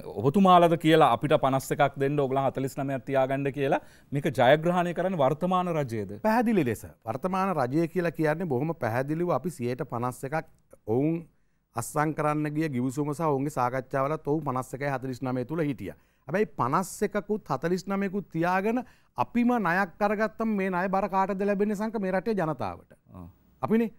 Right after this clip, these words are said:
Speaker 2: දැන් මේ ඊට ඉස්සෙල්ලා ජපානයේ ණය අරන් තියෙන වරාය අධිකාරියම. ලලිත් තුලන් මුදලි මැතිතුමා ඉන්න කාලේ වරායට ණය ගන්නවා.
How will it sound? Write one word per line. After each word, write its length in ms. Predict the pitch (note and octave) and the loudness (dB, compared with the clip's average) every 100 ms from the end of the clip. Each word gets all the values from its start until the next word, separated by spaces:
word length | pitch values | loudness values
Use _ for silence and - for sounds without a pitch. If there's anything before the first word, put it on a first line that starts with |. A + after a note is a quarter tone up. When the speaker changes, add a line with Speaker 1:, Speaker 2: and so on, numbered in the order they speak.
| _ | _
Speaker 2:
දැන් 140 | B2+ | -2
මේ 100 | C3 | 0
ඊට 60 | C#3 | 2
ඉස්සෙල්ලා 280 | D3+ D#3 F#3+ | 0 -2 -2
ජපානයේ 340 | D#3+ D#3+ E3+ | -2 0 -2
ණය 160 | F#3+ E3+ | -2 2
අරන් 220 | E3+ E3+ | 2 0
තියෙන 160 | E3 A3 | -2 0
වරාය 260 | G#3 G3+ G#3 | 2 2 2
අධිකාරියම. 560 | F#3 D#3 A#2+ F#2 E2+ - _ _ _ _ | 0 0 -2 -4 -10 -14 _ _ _ _
ලලිත් 240 | G#2 B2+ C3+ | -2 -2 -2
තුලන් 320 | D3 D#3 D3+ | -2 -2 0
මුදලි 280 | D#3 D#3 D#3 | 0 -2 -2
මැතිතුමා 600 | B2+ G#2 C#3 D#3+ A#2+ A2+ | -2 -2 -2 0 0 -2
ඉන්න 280 | D#3 B2+ C#3+ | -2 -2 -2
කාලේ 460 | - C#3 A2+ G2 E3+ | 2 2 2 -2 -4
වරායට 480 | D#3 A#2+ C3 C#3 F#3+ | -2 -2 0 0 -2
ණය 280 | E3+ C#3 | -2 -2
ගන්නවා. 440 | C3+ A#2 G#2+ A2+ | 0 0 -2 -4